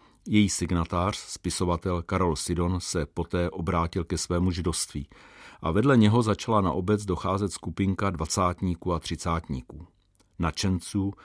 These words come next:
kteří se k nevoli režimu rozhodli pro židovský náboženský život. Úřady tehdy kromě modliteb povolily židovské obci jen kulturní program při příležitosti svátku Chanuka a Purim v historické židovské radnici.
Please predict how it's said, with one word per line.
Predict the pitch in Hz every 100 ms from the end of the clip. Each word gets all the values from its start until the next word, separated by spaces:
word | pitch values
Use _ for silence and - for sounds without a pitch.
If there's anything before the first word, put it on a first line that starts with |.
| - -
kteří | - 104 131
se | - 82
k | -
nevoli | 90 107 95
režimu | 80 82 98 95 92
rozhodli | 87 90 87 92 92 95
pro | - 78
židovský | 76 87 82 - - 85
náboženský | 76 73 80 73 - 78
život. | 71 69 69 _ _ _ _ _ _ - - - - -
Úřady | 113 151 147
tehdy | 120 131 131
kromě | 110 117 131
modliteb | 95 87 101 - 120 -
povolily | - 92 104 117 113
židovské | 87 104 107 - 95
obci | - - -
jen | 104 92
kulturní | - 87 101 104 101
program | - 82 76 85 98
při | 107 -
příležitosti | - - 92 92 92 92 - 90
svátku | - 90 90 -
Chanuka | 76 - 90 90 - 95 -
a | 82
Purim | - 98 95 95 95 _ _
v | -
historické | 101 - 92 90 - 92
židovské | 85 85 80 - 85
radnici. | 76 78 80 - 60